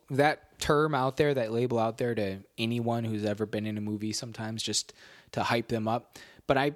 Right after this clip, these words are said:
I'm pretty sure Tim Robbins actually is an Oscar winner. So here's our, uh, unplanned second Beantown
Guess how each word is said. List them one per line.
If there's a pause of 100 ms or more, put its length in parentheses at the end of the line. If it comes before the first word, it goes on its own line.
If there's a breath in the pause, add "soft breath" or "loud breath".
(120)
I'm
pretty
sure
Tim
Robbins
actually
is
an
Oscar
winner.
So
here's
our,
uh, (260)
unplanned
second
Beantown